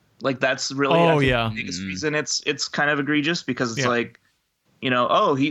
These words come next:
Speaker 1: his dad wears a skull shirt too. And, like, if you really wanna dive into, you know, the psychology of that, like,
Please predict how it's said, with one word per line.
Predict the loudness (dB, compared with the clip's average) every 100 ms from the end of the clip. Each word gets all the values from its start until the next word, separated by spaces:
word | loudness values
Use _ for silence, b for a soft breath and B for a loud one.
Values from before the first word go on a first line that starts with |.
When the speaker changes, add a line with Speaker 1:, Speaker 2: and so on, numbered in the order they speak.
| 0
Speaker 1:
his | -2 -2 -2
dad | 0 0 2
wears | 0 0
a | -4
skull | -4 -4
shirt | -2 -4 -4
too. | -2 0 0 -4 b b b b _ -4
And, | 0
like, | 0 0
if | 0
you | 2
really | 4
wanna | 4 2
dive | 2 0 2 0
into, | 0 -2 -4 -6 -6
you | -4
know, | -4 -2
the | -2 -2 -4 -10 _ _
psychology | -16 -8 -4 -2 0 0 0 0 -2
of | 0
that, | 0 0
like, | -2 -4